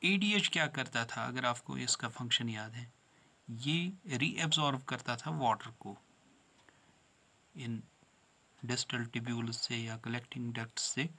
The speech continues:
water को reabsorb कराता था। अब जब एडीएच ही नहीं निकला, reabsorb होगा water? नहीं, water reabsorb नहीं होगा। जब वो,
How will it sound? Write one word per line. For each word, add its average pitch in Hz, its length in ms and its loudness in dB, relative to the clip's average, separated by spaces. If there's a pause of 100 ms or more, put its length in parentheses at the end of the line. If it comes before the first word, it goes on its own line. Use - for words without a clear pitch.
(340)
water 113 200 2
को 135 160 0
reabsorb 131 680 2
कराता 110 460 0
था। - 320 -12 (600)
अब 180 160 0
जब 185 300 0
एडीएच 160 600 4
ही 160 60 4
नहीं 131 360 2 (420)
निकला, 107 420 -2 (240)
reabsorb 131 640 0
होगा 139 260 0
water? 110 380 0 (1120)
नहीं, 101 280 -4 (1200)
water 123 340 2
reabsorb 123 680 0 (260)
नहीं 117 380 -2
होगा। 98 400 -8 (760)
जब 123 240 -2
वो, 120 180 -4